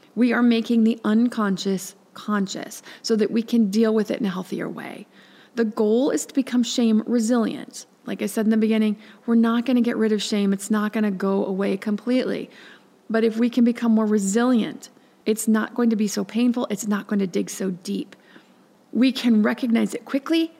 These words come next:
and what we wanna do is we're gonna turn it into more positive feelings. This is shame resilience. So how do we turn shame into a positive feeling?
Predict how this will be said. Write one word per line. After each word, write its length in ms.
and 140
what 120
we 80
wanna 200
do 120
is 100
we're 80
gonna 120
turn 280
it 80
into 200
more 160
positive 600
feelings. 480
This 340
is 120
shame 420
resilience. 760
So 120
how 200
do 80
we 120
turn 560
shame 520
into 140
a 80
positive 560
feeling? 540